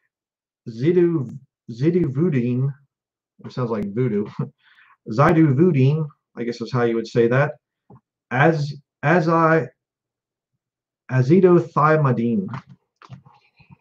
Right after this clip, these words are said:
Fancy. But you can see it right there.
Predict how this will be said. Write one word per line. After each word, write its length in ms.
Fancy. 400
But 100
you 80
can 120
see 160
it 120
right 220
there. 340